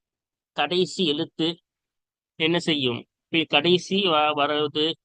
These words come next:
முன்னால் வரக்கூடிய ஆமிலுக்கு ஏற்றாற்போல் மாறும். அப்ப பின் முன்னால் வரக்கூடிய ஆமிலுக்கு ஏற்றாற்போல் ஒரு வார்த்தையின் கடைசியில்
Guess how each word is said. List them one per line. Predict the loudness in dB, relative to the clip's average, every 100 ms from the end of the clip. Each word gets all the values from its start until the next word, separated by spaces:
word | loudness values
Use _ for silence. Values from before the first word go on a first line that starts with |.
| _
முன்னால் | -6 -2 0 2 2
வரக்கூடிய | 2 -2 -4 -2 0
ஆமிலுக்கு | 2 2 0 -4 -4 -2
ஏற்றாற்போல் | -2 -2 -2 0 0 -4 0
மாறும். | 4 4 2 -2 _ _ _ _ _
அப்ப | -8 -4 -2 -2
பின் | -2 -4 -2
முன்னால் | 0 2 2 4
வரக்கூடிய | 4 2 -2 -2 0
ஆமிலுக்கு | 0 2 0 0
ஏற்றாற்போல் | -4 -2 0 2 0 0 0
ஒரு | 0
வார்த்தையின் | 2 0 0 -4 -4
கடைசியில் | -4 -4 -2 2 4 4